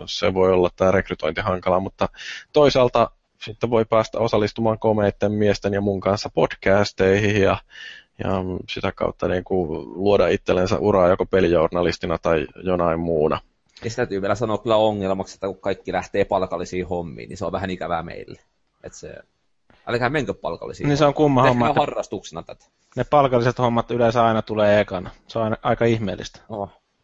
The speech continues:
Speaker 2: en tiedä.
Speaker 1: Mm.
Speaker 2: Rakkaudesta ra-, rahaan eikä rakkaudesta pelaamiseen.
Speaker 3: Niinpä.
Speaker 1: No
Speaker 3: Sen
Speaker 1: mutta
Speaker 3: takia
Speaker 1: hei,
Speaker 3: Joo.
Speaker 1: Maagi, onks sulla jotain terveisiä?
Speaker 3: Ei mitään. Oli kiva pilotoida ja taas pitkästä aikaa tehdä podcastia ja olla jo-, jollain tavalla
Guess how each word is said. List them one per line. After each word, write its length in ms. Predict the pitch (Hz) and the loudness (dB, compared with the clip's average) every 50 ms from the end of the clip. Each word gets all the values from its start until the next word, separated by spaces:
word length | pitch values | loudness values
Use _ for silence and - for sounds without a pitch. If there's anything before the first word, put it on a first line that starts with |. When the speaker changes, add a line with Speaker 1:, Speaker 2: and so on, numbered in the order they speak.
| _ _ - | _ _ -14
Speaker 2:
en 160 | 92 90 92 - | -14 -14 -14 -14
tiedä. 180 | - 55 - - _ _ _ _ _ _ _ _ | -14 -14 -14 -16 _ _ _ _ _ _ _ _
Speaker 1:
Mm. 80 | 120 117 107 101 | 2 4 4 4
Speaker 2:
Rakkaudesta 520 | 104 110 110 - - 113 113 110 - - 104 | 4 2 -2 -4 -4 -4 -4 -2 -2 0 0
ra-, 200 | 101 95 - - - | 2 0 0 -2 -4
rahaan 320 | 110 101 101 90 85 80 | -4 -2 -2 -2 -2 -2
eikä 160 | 82 85 101 | -6 -6 -8
rakkaudesta 440 | 90 90 - - 92 92 92 - 98 | -8 -8 -6 -6 -8 -8 -6 -10 -10
pelaamiseen. 680 | - 90 85 67 62 78 - - 110 - - - _ _ _ _ _ - 147 | -8 -8 -6 -6 -6 -6 -8 -10 -14 -18 -20 -20 _ _ _ _ _ -4 -2
Speaker 3:
Niinpä. 280 | 147 147 135 123 - 131 - - - - - - - - - - - _ _ _ _ - | 0 0 0 -2 -4 -6 -6 -8 -12 -20 -20 -20 -20 -20 -20 -20 -20 _ _ _ _ 2
Speaker 1:
No 80 | 180 | 2
Speaker 3:
Sen 40 | 185 190 - | 4 4 2
Speaker 1:
mutta 60 | - | 2
Speaker 3:
takia 160 | 175 185 190 | 2 4 4
Speaker 1:
hei, 280 | 165 127 113 95 107 117 - - - - - | 4 4 2 0 -4 -8 -10 -16 -20 -14 -8
Speaker 3:
Joo. 240 | 143 139 123 113 - | -4 -2 0 2 2
Speaker 1:
Maagi, 300 | - 131 110 - 101 95 - - - - - - - | 4 2 2 2 0 -4 -4 -8 -18 -20 -16 -6 -4
onks 180 | 123 120 - | -4 -2 0
sulla 200 | - 139 113 98 | 2 4 4 4
jotain 280 | 92 90 - 92 92 87 | 4 2 2 0 0 2
terveisiä? 520 | - 90 90 85 87 82 80 - 80 98 - _ _ _ _ _ _ _ _ _ | 2 2 2 2 2 0 0 0 -4 -6 -6 _ _ _ _ _ _ _ _ _
Speaker 3:
Ei 200 | - - 156 127 | 2 2 4 4
mitään. 360 | 131 139 135 - 131 120 135 113 139 | 2 0 2 2 4 2 2 2 0
Oli 180 | - 143 127 120 | 2 2 2 2
kiva 260 | - 147 135 135 123 | 2 2 2 2 0
pilotoida 600 | - - 139 127 120 113 - 117 110 110 104 110 110 | 2 2 2 4 4 4 4 4 4 4 6 4 4
ja 120 | 107 104 | 4 4
taas 200 | - 117 110 - | 4 2 2 2
pitkästä 380 | - 123 - - 120 - - 113 | -2 -6 -4 -4 -4 -2 0 0
aikaa 180 | 104 - 113 104 | 0 0 0 0
tehdä 180 | - 113 110 104 | 0 0 0 -2
podcastia 600 | - - 117 107 - - 107 95 - - 107 104 | -2 -2 -4 -2 -2 -2 -6 -8 -6 -4 -2 0
ja 120 | 104 104 | 2 2
olla 120 | 104 110 107 | 4 4 4
jo-, 140 | 110 117 117 | 4 4 2
jollain 340 | 127 127 120 120 113 110 107 | 2 2 2 4 4 4 4
tavalla 280 | - 110 110 107 104 | 2 2 2 2 2